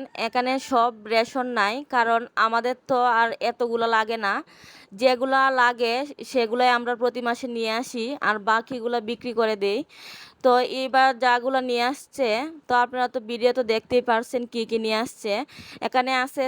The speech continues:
তেল, চাল, ডাল, চিনি, আটা, লবণ, চা। এরপরে আরও অনেক রেশন আছে, কিন্তু ওইগুলো আমরা বিক্রি করে দেই। দুধ, বাটার,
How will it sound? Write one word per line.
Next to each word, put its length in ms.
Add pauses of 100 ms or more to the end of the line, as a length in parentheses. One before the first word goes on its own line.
(120)
তেল, 340 (680)
চাল, 400 (760)
ডাল, 400 (680)
চিনি, 440 (600)
আটা, 400 (580)
লবণ, 540 (560)
চা। 300 (380)
এরপরে 440
আরও 240
অনেক 280
রেশন 340
আছে, 340 (180)
কিন্তু 280
ওইগুলো 340
আমরা 180
বিক্রি 340
করে 240
দেই। 200 (420)
দুধ, 440 (400)
বাটার, 600